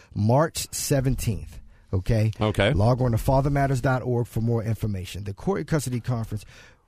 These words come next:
Speaker 1: when I was going through all this stuff as in my twenty-somethings,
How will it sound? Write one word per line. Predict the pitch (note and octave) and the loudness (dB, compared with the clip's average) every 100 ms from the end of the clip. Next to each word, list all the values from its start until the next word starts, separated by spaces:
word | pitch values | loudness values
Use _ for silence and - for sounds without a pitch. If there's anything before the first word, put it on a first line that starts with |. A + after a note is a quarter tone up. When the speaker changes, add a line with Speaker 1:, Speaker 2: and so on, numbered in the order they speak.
| _ | _
Speaker 1:
when | C3 C3+ | 2 2
I | G3+ | 2
was | A3 G#2+ | 0 -2
going | G2 C3+ D#3+ | -2 -2 -2
through | F3 E3+ | -2 2
all | E3 | 2
this | D#3+ | 0
stuff | - D#3 | -2 -4
as | B2 | -4
in | A2 | -4
my | G#2+ | -6
twenty-somethings, | - C#3+ D3 - D#3 - D#3 | -4 -4 -4 -2 -4 -4 -10